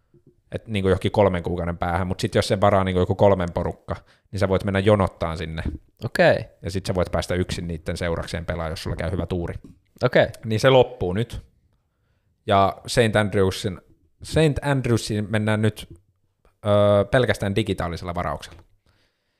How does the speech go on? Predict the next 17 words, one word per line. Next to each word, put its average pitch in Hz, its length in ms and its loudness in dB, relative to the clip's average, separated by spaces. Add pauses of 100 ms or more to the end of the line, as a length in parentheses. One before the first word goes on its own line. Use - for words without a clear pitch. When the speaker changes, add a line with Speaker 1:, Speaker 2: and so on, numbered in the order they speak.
(260)
Speaker 1:
Että 120 200 -6
jopa 117 460 4
maailman 110 340 2
vanhimmalla 98 440 0
kentällä 90 400 -6
tulee 82 260 -8
nyt 87 200 -10
tää 87 200 -8
digitaalinen 82 680 -14
varaussysteemi - 840 -10
käyttöön. - 440 -8 (260)
Tämmönen 95 300 -4
uutinen 92 380 -6
oli. 98 100 -10 (580)
Speaker 2:
Oho. 156 300 2 (600)
Isoja 143 280 8
muutoksia. 117 500 0